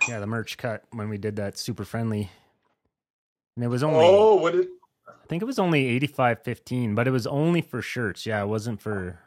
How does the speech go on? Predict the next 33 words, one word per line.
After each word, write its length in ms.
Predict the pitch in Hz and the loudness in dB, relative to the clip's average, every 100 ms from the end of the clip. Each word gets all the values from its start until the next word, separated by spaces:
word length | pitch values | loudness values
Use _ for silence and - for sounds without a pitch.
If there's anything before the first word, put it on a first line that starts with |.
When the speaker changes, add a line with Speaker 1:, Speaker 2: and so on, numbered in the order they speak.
| _ - | _ -10
Speaker 1:
for 80 | 95 | -6
music. 520 | 104 104 82 80 107 | -2 -4 -6 -12 -2
Speaker 2:
Yeah, 160 | 120 104 | 2 2
records 560 | 98 107 107 98 85 | 0 -4 -4 -8 -8
or 80 | 92 | -10
anything. 320 | 90 90 90 | -10 -12 -10
Yeah. 380 | 95 98 92 90 - _ _ _ _ _ _ _ _ _ - | -4 0 0 0 -6 _ _ _ _ _ _ _ _ _ 0
But 120 | 135 | 4
Speaker 1:
But 80 | 147 | 6
Speaker 2:
yeah, 140 | 156 | 6
we've, 280 | 143 147 139 | 4 -2 -2
like, 220 | 147 127 | -4 -4
even 260 | 131 170 160 | -8 -10 -10
the, 80 | 131 _ _ - _ _ _ | -10 _ _ -20 _ _ _
the 60 | 120 | -12
Mackenzies 640 | 113 - 180 175 156 107 | -10 0 0 0 -8 -10
will 120 | 113 | -10
go 180 | 107 113 | -2 2
out 200 | 107 110 | 2 0
and, 360 | 110 107 95 92 113 | -4 -6 -8 -12 -10
you 140 | 110 | -4
know, 100 | 113 | 0
we'll 140 | 110 110 | 2 0
play 200 | 123 107 | 0 -4
some 200 | - 110 | -4 -8
of 60 | |
these 180 | 104 101 | -8 -8
festivals, 600 | - 104 - 104 104 98 | -4 -4 -4 -4 -4 -4
and 140 | 104 101 | -8 -4
some 240 | 147 165 | -2 0
of 100 | 156 | 0
'em 160 | 135 123 | -2 0
want 380 | 117 120 120 | 0 0 -2